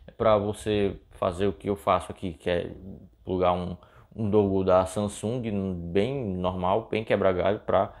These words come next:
colocar a lapela aqui. E pra algumas pessoas, as, é, que tem a necessidade apenas de ouvir o fone de ouvido,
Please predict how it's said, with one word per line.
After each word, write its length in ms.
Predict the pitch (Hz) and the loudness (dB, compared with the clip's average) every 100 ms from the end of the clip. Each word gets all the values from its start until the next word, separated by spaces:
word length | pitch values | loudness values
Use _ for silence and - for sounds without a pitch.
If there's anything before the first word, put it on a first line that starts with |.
| _ | _
colocar 320 | - 101 - 98 | -4 -4 2 4
a 40 | |
lapela 340 | 92 92 95 | 4 2 0
aqui. 160 | 98 101 | -2 -4
E 460 | 98 - 107 107 - - _ _ - | -8 -8 -10 -10 -12 -20 _ _ -4
pra 120 | - | 2
algumas 220 | 196 185 170 | 2 2 -2
pessoas, 460 | 147 - 143 - - - | -6 -4 -4 -4 -14 -14
as, 140 | 113 - - - | -14 -14 -20 -16
é, 380 | - 107 104 98 | -6 0 0 0
que 240 | - - | -4 -14
tem 440 | 120 123 120 104 - - - - - | -6 -2 -2 -2 -8 -18 -20 -14 -6
a 80 | 98 | -6
necessidade 420 | 104 101 110 104 | -6 -2 4 4
apenas 300 | 98 143 147 | 4 2 0
de 80 | 131 | 0
ouvir 180 | 110 | 0
o 80 | 113 | -2
fone 240 | 113 107 104 | -4 -4 0
de 80 | |
ouvido, 400 | 101 95 98 90 | 0 0 -2 -4